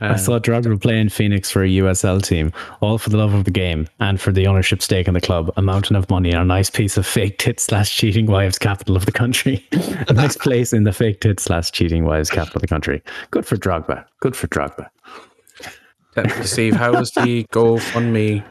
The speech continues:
Speaker 2: for the Harry Maguire departure fund?
Speaker 1: <laughs> Oh my God. So the, yeah, the paper talk is that United are gonna pay him ten million to leave the club,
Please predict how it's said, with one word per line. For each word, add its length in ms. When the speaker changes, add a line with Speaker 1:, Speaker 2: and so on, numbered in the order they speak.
Speaker 2:
for 420
the 120
Harry 140
Maguire 380
departure 400
fund? 360
Speaker 1:
<laughs> 60
Oh 220
my 160
God. 420
So 100
the, 100
yeah, 160
the 100
paper 320
talk 300
is 140
that 140
United 380
are 60
gonna 180
pay 320
him 380
ten 280
million 300
to 80
leave 200
the 80
club, 280